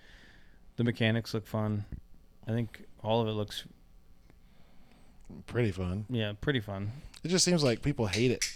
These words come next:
Speaker 2: and I don't know if it's because, like, it's popular to hate it. Oh, sorry, I had to rip open an ice cold sparkly water.
Speaker 1: But
Speaker 2: I
Speaker 1: people
Speaker 2: don't know
Speaker 1: don't
Speaker 2: if it's
Speaker 1: even give
Speaker 2: because
Speaker 1: shit a
Speaker 2: people
Speaker 1: chance anymore, though.
Speaker 2: No, this game's not out yet, and people are already dragging it. Uh, yeah, it's,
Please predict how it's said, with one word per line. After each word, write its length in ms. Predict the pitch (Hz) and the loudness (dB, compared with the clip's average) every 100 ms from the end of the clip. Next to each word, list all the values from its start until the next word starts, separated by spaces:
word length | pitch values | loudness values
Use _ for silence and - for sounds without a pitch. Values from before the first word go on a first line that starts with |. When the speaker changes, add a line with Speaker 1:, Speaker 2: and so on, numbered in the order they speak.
| - | -2
Speaker 2:
and 100 | 123 | 2
I 40 | |
don't 160 | 135 143 | 4 4
know 100 | 143 | 4
if 100 | 139 | 2
it's 100 | 123 | -2
because, 360 | 123 123 117 | -2 0 0
like, 120 | 113 | -2
it's 120 | 98 - | -4 -6
popular 400 | 107 101 113 101 | -4 -2 0 0
to 80 | 92 | -2
hate 180 | 98 | -2
it. 140 | 110 - - - - - - - - - - - - - | -2 -6 -14 -14 -8 -8 -10 -18 -20 -18 -8 0 0 0
Oh, 240 | 165 - - | 0 0 0
sorry, 320 | 139 123 113 | 0 0 2
I 20 | |
had 120 | 113 | 0
to 80 | 95 87 - | -4 -8 -2
rip 180 | 110 98 | 0 0
open 240 | 98 98 | 0 0
an 80 | 90 | 0
ice 180 | 92 - | -2 -4
cold 360 | - 98 87 - | 0 0 0 -6
sparkly 360 | - 95 82 | -6 -6 -4
water. 200 | 85 78 - - | -6 -6 -12 -10
Speaker 1:
But 220 | 65 71 | -6 -6
Speaker 2:
I 300 | - - - | -8 -14 -2
Speaker 1:
people 160 | - - | 6 10
Speaker 2:
don't 80 | |
know 40 | - | 12
Speaker 1:
don't 60 | 226 | 12
Speaker 2:
if 40 | |
it's 80 | 208 | 10
Speaker 1:
even 60 | 196 | 10
give 100 | 180 | 8
Speaker 2:
because 100 | 147 | 8
Speaker 1:
shit 100 | 185 | 8
a 40 | |
Speaker 2:
people 140 | 139 131 | 8 10
Speaker 1:
chance 340 | 131 156 - | 10 6 4
anymore, 300 | 117 104 98 | 2 2 0
though. 280 | 95 92 - - | 0 -4 -4 4
Speaker 2:
No, 260 | 311 240 113 | 6 8 8
this 140 | 131 | 6
game's 200 | 202 208 | 2 2
not 120 | 214 | 4
out 200 | 156 226 | 4 4
yet, 200 | 202 123 | 4 2
and 80 | 110 | 0
people 220 | 135 143 | -2 0
are 100 | 147 | 0
already 180 | 147 147 | 0 0
dragging 400 | 123 139 175 123 | 0 0 0 -2
it. 80 | 143 - - - - | -4 -8 -20 -20 -6
Uh, 360 | 131 123 113 110 104 - - | -2 0 0 -4 -8 -16 -6
yeah, 260 | 156 147 87 - | 0 0 -2 -6
it's, 440 | 117 120 - - | -4 -4 -4 -6